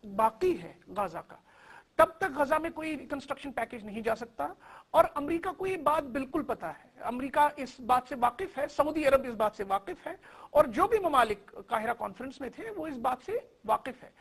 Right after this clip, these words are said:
तो इसीलिए मैंने अर्ज किया कि ये बिल्कुल एक propaganda exercise थी, एक पीआर exercise। इसका कोई ताल्लुक नहीं है, अ, जो, अ, अ, फिलिस्तीनी, अ,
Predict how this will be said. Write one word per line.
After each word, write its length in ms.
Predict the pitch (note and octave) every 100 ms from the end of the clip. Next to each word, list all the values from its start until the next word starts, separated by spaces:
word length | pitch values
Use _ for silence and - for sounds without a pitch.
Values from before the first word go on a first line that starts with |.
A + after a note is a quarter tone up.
| - - -
तो 80 |
इसीलिए 380 | D#4 - G4+ B4+
मैंने 200 | F4+ C#4
अर्ज 200 | C4 A#3+
किया 200 | - C#4+
कि 120 | D#4
ये 140 | D#4 E4+
बिल्कुल 440 | A#3+ C4 B3+ F#4
एक 160 | F4 E4
propaganda 440 | B3+ A3+ A#3+ A#3+
exercise 600 | A#3 A3 A3+ A3+ C#4+ -
थी, 100 | D4+
एक 160 | D#4+ -
पीआर 380 | D4 D#4 D4+ B3
exercise। 440 | F3+ F3 D#3 - _ - - - _
इसका 320 | D4+ - -
कोई 260 | D#4+ - G4
ताल्लुक 580 | G4+ - C#4+ C4+ C#4+ C#4
नहीं 320 | C4 B3+ D4
है, 400 | A3+ B3 B3 A#3+ - - -
अ, 320 | - G3+ G#3
जो, 460 | G#3 G#3+ A#3 A3+ A3 - - - - - - -
अ, 40 |
अ, 680 | G#2+ G2+ G3 G3 G#3 F#3+ F#3+
फिलिस्तीनी, 680 | F#3 - A#3+ A#3 C4+ C4 C4
अ, 400 | - - G3